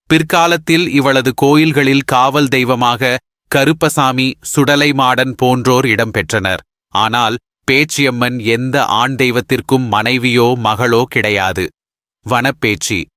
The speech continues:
பொதிகை மலையில் கொட்டுதளம் என்ற இடத்தில் வனப்பேச்சி அம்மன் கோவில் உள்ளது. அங்கு அணை கட்டப்பட்ட போது அவளை கீழே அடிவாரத்தில் கொண்டு வந்து கோவில் கட்டி வணங்கினர்.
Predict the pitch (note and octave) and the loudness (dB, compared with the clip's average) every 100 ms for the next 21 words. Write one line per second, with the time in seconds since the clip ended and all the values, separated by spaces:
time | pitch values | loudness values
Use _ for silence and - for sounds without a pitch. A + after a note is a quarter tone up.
0 | _ _ - D#3 D#3 F3 F#3+ E3 D3+ C#3 | _ _ 0 2 2 2 0 2 2 2
1 | C#3 B2+ C3+ - D#3 C#3 B2+ C3 B2 B2 | 0 0 -2 0 0 2 0 0 -2 0
2 | B2 G#2 A#2+ - B2+ B2 - _ G#2+ C3 | 0 0 -2 -2 -2 -2 -6 _ -2 0
3 | C#3 D#3+ - B2+ - C#3 A2+ G2 A#2 C3 | 0 -2 0 -2 0 -2 0 0 -2 -4
4 | B2+ B2 A2 A2+ G#2 G2+ G2+ G2 F#2+ _ | -2 0 2 2 0 0 -2 -2 -6 _
5 | _ _ _ - B2+ C3 C3 - A2 C3+ | _ _ _ -2 -2 0 -2 0 0 0
6 | D#3+ C3 - B2 A#2+ A#2+ F#2 G#2+ A2 B2 | -2 -2 -4 -4 -4 -4 0 0 2 0
7 | G#2+ _ - B2 C3+ C3 - - C#3+ D3 | -2 _ -4 0 0 -2 -4 0 2 2
8 | D3 C#3+ A2+ A#2+ C3+ C3 C3 - C3+ A#2 | 2 0 -2 0 0 0 0 0 -2 0
9 | A#2+ A#2 A#2 A#2 A2+ A2 A2 _ _ - | -2 0 0 -2 0 -2 -2 _ _ 2
10 | C#3+ C3+ C#3 B2+ B2 - C3 A2 G#2 G2 | 4 4 0 0 -4 -2 -2 -2 -4 -4
11 | F#2+ F2+ | -4 -4